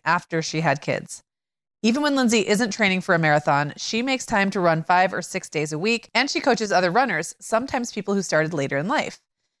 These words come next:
In the interview, we talk a lot about how to ease in if you think you hate running but would like to enjoy it, as well as how to get past some of those mental blocks that can make it hard to stick to a running plan.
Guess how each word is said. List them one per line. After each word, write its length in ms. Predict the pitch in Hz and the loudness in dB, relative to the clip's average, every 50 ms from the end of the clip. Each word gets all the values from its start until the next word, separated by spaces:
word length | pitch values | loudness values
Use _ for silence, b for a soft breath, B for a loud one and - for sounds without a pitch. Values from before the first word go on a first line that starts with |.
| _ _ _ _ | _ _ _ _
In 100 | 220 226 | 0 2
the 100 | 240 240 | 2 2
interview, 300 | 226 247 277 262 285 285 | 2 2 2 4 2 2
we 80 | 262 262 | 2 0
talk 240 | - 233 208 196 - | 2 2 2 2 2
a 60 | 196 | 2
lot 240 | 175 180 170 180 185 | 4 4 4 4 4
about 240 | 170 170 151 - - | 4 2 2 2 0
how 240 | - - 185 202 | -2 0 2 2
to 80 | 226 254 | 2 2
ease 280 | 247 - 226 226 190 - | 0 -2 -4 -4 -2 -2
in 240 | 190 185 185 175 - | -2 -2 -2 -4 -6
if 120 | - 175 - | -10 -10 -8
you 120 | 165 165 | -10 -10
think 280 | - - 240 277 - - | -6 -6 -6 -6 -4 -6
you 80 | 320 | -6
hate 220 | 311 294 311 285 - | -4 -2 -4 -2 -2
running 460 | 262 269 262 269 269 262 262 233 190 | -2 -2 -2 -2 -4 -4 -4 -4 0
but 240 | 165 196 180 - - | 2 2 2 2 0
would 160 | 196 185 208 | -4 0 0
like 200 | 262 392 - - | 0 0 0 -2
to 120 | - 226 185 | -2 0 0
enjoy 320 | 175 160 147 151 143 131 | 0 0 2 4 4 6
it, 220 | 156 208 240 - - _ | 6 4 4 2 0 _
as 160 | 208 190 196 | -2 0 2
well 160 | 214 220 220 | 4 4 4
as 100 | 208 208 | 4 2
how 220 | - - 233 226 247 | 0 0 0 0 0
to 80 | 277 | 2
get 160 | 254 - - - | -2 -4 -4 0
past 260 | 220 196 190 - - | 0 0 0 -2 -4
some 140 | - 190 180 | -8 -6 -4
of 80 | 170 | -2
those 180 | 175 160 160 160 | -2 -2 -2 -4
mental 260 | 170 160 160 - 185 | -6 -6 -4 -4 -4
blocks 360 | 160 185 190 202 220 - - | 0 2 4 2 2 0 -4
that 120 | - 165 156 | -8 -6 -6
can 140 | - 175 | -6 -6
make 140 | 165 160 156 | -6 -6 -8
it 80 | - - | -8 -12
hard 280 | - - 190 196 196 | -2 0 0 0 0
to 60 | 180 180 | -4 -8
stick 240 | - - 151 143 | -10 -10 -12 -12
to 140 | - - 175 | -10 -6 -6
a 60 | 160 | -4
running 280 | 151 151 143 135 143 151 | -2 -2 -4 -4 -6 -12
plan. 340 | - - 104 92 107 - | -12 -10 -10 -10 -10 -14